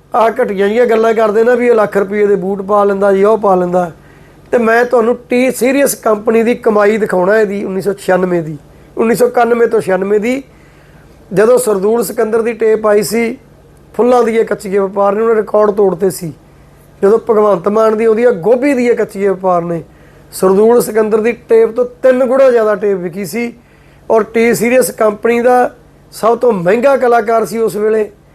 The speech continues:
ਤੇ ਉਸ ਵੇਲੇ ਸੋਨੀ ਟੀ ਵੀ ਦਾ ਸਭ ਤੋਂ ਬੈਸਟ ਪਰਫਾਰਮੈਂਸ ਸੀ ਭਗਵੰਤ ਮਾਨ। ਕੋਈ ਛੋਟੀ ਮੋਟੀ ਗੱਲ ਸੀ? ਆ ਤੁਹਾਨੂੰ ਮੈਂ ਦਿਖਾਉਣਾ ਕਮਾਈ ਕੀ ਸੀ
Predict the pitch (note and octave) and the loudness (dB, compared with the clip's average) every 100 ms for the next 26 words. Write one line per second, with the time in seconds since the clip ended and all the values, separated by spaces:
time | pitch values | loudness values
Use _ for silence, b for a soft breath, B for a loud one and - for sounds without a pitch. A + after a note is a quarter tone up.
0 | b b b b - - - - A#3+ B3 | b b b b -20 -10 -6 0 2 2
1 | A#3 A#3 A#3+ - G3 G#3 C4+ B3+ A#3 A3+ | 2 2 0 0 -2 0 -2 -2 -4 -2
2 | G#3 G3+ F#3+ - - - - G3+ A3 A#3+ | -2 -2 -4 -16 -20 -20 -8 -2 0 0
3 | G3 D3+ A#3 - A#3+ A3+ D3+ G3 F#3+ G3 | 0 2 0 0 -2 -2 0 0 0 -2
4 | G3 A#3 A3 G3+ F3+ F#3+ F3+ G3 G#3+ - | -4 -8 -4 -2 -2 0 0 0 -2 -4
5 | G#3+ A3+ C#4 C#4 C4+ C4 B3 B3 A#3+ - | 0 2 2 0 0 0 0 -4 -8 -12
6 | B B B B A3+ A#3 A#3 G#3+ A#3 G3 | B B B B -2 0 0 2 0 0
7 | G3 A3+ C4 B3+ A#3 B3+ C#4 B3 A#3+ - | 0 2 0 0 0 2 0 -2 -6 -4
8 | G#3+ | -8